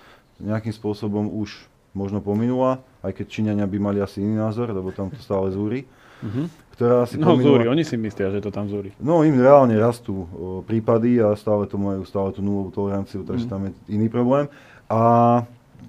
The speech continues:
Speaker 1: jednoducho niektoré, niektorí, niektorí z týchto obchodníkov a z týchto firiem si mysleli, že ľudia sa do kamenných obchodov proste nevrátia, hej? A mnohí investori si to pôvodne mysleli, lenže keď sa ľudia začali vráca-, vrácať do, aj do kamenných obchodov a začali využívať, o, reálne služby, nielen virtuálne,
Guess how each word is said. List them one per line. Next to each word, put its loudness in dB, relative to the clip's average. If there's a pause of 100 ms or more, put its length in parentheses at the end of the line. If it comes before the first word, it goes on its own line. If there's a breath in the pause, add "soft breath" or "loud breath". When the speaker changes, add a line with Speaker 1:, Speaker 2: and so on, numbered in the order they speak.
(120)
Speaker 1:
jednoducho 4
niektoré, 0
niektorí, -2
niektorí -4
z -10
týchto -4
obchodníkov -2
a 2
z -12
týchto -6
firiem -4
si -6
mysleli, -2
že -4
ľudia -4
sa -10
do -6
kamenných 0
obchodov -4
proste -14
nevrátia, -4
hej? -2
A -2
mnohí 2
investori -2
si -18
to -10
pôvodne -8
mysleli, -4 (260 loud breath)
lenže -2
keď -6
sa -6
ľudia -2
začali -2
vráca-, -2
vrácať -4
do, -6 (140)
aj -4
do 0
kamenných 0
obchodov -2
a 2
začali -4
využívať, 0
o, -2
reálne 0
služby, -4
nielen -2
virtuálne, -2